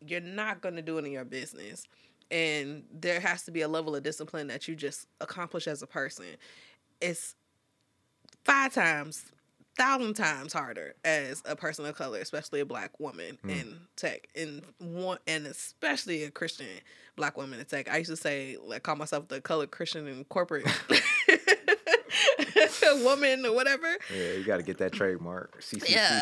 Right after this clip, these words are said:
Speaker 2: <laughs>
Speaker 1: like, I, I, it's so many different, like, minority elements.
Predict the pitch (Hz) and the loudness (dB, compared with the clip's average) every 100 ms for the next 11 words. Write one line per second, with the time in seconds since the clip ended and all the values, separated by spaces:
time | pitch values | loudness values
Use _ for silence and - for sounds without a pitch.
0 | - 185 190 - 185 185 170 - - - | 2 4 6 6 6 6 4 -6 -18 -14
1 | - 190 208 208 196 185 - - - 240 | 4 8 8 6 2 0 -8 -14 0 0
2 | - 254 254 247 233 220 175 190 196 190 | 2 0 2 0 0 -2 0 0 0 0
3 | 180 170 143 151 147 139 - - - - | 0 0 0 2 2 -2 -10 -14 -14 -18
4 | _ _ _ _ _ - - 165 160 165 | _ _ _ _ _ -20 -12 -2 0 2
5 | 170 190 185 160 - 165 202 302 349 - | 2 2 0 -4 -2 0 0 -2 -6 -8
6 | - | -8